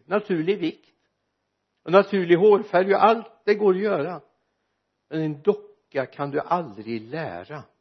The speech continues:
En docka kan du aldrig lära nya saker. Ja, det finns A I nu, artificiell intelligens, jag vet det. Men det är en lång stycke till det och det lilla nyfödda barnet. Jättelångt stycke.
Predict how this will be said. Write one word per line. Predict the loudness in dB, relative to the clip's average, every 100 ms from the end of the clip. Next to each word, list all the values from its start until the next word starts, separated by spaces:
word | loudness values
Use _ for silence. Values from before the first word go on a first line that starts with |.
| _ _ _ _ _ _ _ _ _ _ -12
En | -4
docka | -4 -4 -14
kan | -12 -6
du | -6
aldrig | -6 -8
lära | -8 -10 -10
nya | -12 -14 -12
saker. | -14 -16 -20 -20 -20 _ _ _ _ _ -8
Ja, | -6
det |
finns | -4 -8 -10 _ _ _ _ _
A | 2 2 4
I | 0
nu, | 0 -4 -6 _ _ _ _ _ _ _
artificiell | -12 -12 -14 -14 -2 0 0 -4 -16 -12
intelligens, | -12 -10 -8 -2 -2 -4 -10
jag | -8
vet | -6 -6 -6
det. | -8 -8 _ _ _ _ -10
Men | -4
det | -2
är | -2
en | -2
lång | 0 0 -4
stycke | -10 -12 -12 -10 -12
till | -10 -6
det | -2 -2 -4 _ _
och | -12
det | -8 -6
lilla | -8 -10 -10
nyfödda | -10 -12 -16 -14 -14
barnet. | -12 -12 -14 -20 _ _ _ _ _ -20
Jättelångt | -12 -10 -10 _ _ -4 -2 -4
stycke. | -8 -16 -14 -20